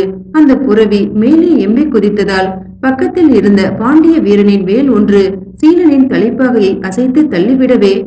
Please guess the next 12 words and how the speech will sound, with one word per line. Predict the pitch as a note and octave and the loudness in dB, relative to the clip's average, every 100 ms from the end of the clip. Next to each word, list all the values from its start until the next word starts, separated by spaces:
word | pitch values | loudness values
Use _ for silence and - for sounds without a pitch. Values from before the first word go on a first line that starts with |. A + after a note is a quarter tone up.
| - - | -12 -10
அவனது | D4 C#4+ B3+ G#3 | -4 0 0 0
சொரூபம் | G#3 G3+ A3+ G3 F#3 | -2 0 0 -2 -4
புலப்பட்டது. | A3+ D#4 D4+ A#3 G3+ F#3+ F#3+ F#3+ - - - - - | -2 -2 -2 -4 -2 0 0 -2 -12 -20 -20 -20 -8
அவனது | A#3 G#3 G3+ F#3+ | -2 0 0 0
முகம் | G3+ G3 G3+ - | 2 2 0 -2
தெளிவாக | G#3+ G#3+ A#3 B3 E4+ | -2 0 0 0 -2
புலப்பட்ட | E4+ A3+ G#3+ G#3+ G#3 | 0 -2 0 -2 -4
பட்சத்தில் | G3+ G3+ C#4 C4 D#4 C4+ - D4+ | -4 -4 -4 0 0 0 -10 -8
அவன் | C4+ A#3+ G#3+ - | -4 -2 -2 -2
பாண்டிய | A#3 D4+ F4 F4 | -2 0 2 0
வீரனல்ல | G#3 G#3 A3+ A3+ A#3+ E4+ | 2 2 0 0 0 2
என்பதை | C4 G3+ G3 F#3+ | 2 0 0 -2